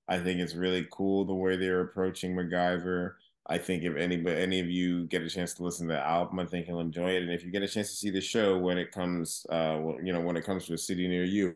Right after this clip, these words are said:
and you can keep up on it by going to the website. Um, um, but, you know, this show does a unique thing where before it, oh, before it starts,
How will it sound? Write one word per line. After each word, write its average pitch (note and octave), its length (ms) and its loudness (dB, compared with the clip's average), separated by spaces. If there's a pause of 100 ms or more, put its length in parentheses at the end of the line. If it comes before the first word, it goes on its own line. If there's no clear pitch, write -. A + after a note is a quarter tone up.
and E2+ 160 -2
you F2 100 -2
can E2 200 -4 (680)
keep B2 160 4
up A2+ 140 4
on F#2+ 160 2
it F2+ 140 2
by F2+ 200 4
going F2+ 200 2
to F2 80 0
the E2+ 60 2
website. F2 680 0 (480)
Um, D#2+ 720 0
um, C#2+ 580 -2 (720)
but, F#2 460 2
you G2 120 2
know, D#2+ 460 0 (640)
this F#2+ 100 2
show G#2+ 220 4
does G2 240 2
a F#2+ 60 2
unique F#2+ 500 0
thing F2+ 280 0
where E2 500 2 (100)
before F2+ 480 0
it, E2 160 -2 (120)
oh, F2 320 -2
before F#2 280 0
it E2 80 0
starts, - 600 0